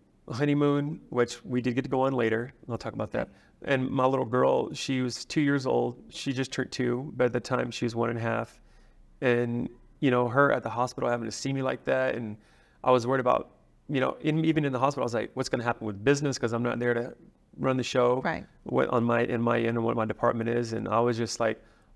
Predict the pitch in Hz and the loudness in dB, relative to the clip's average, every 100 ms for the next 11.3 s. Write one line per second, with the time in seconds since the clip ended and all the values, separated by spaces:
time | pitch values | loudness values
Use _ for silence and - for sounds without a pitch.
0 | _ - 131 131 120 - 117 113 - 123 | _ 8 8 8 -2 2 4 4 2 -4
1 | 113 117 - 131 139 120 117 117 123 139 | -4 -4 -2 0 0 -2 -2 -2 -2 -2
2 | 147 - 127 123 127 123 120 113 113 120 | -2 -2 -2 -2 0 0 0 -4 -2 -2
3 | 113 - _ _ _ _ _ 113 117 127 | -2 -4 _ _ _ _ _ 0 2 2
4 | 127 127 123 123 123 120 120 117 113 113 | 0 0 0 0 -2 -2 0 2 2 0
5 | 113 - 120 110 - _ _ - 131 - | -4 -10 -6 -4 -6 _ _ -10 -10 -6
6 | - 147 156 - - - - 143 147 135 | 2 4 4 0 -12 -10 -4 -2 0 0
7 | 131 120 117 - - 127 120 131 120 123 | 0 -2 -4 -10 -4 0 2 2 2 2
8 | 113 120 110 117 - 120 113 107 - - | 2 -2 -2 -2 -2 -2 -2 -4 -16 -20
9 | - - 123 117 123 120 113 113 - 107 | -20 -8 -4 -2 0 4 4 4 0 -2
10 | 120 113 110 110 110 117 110 107 107 - | 0 0 -2 -4 -4 -4 -6 -4 -6 -4
11 | 104 98 104 | -4 -4 -4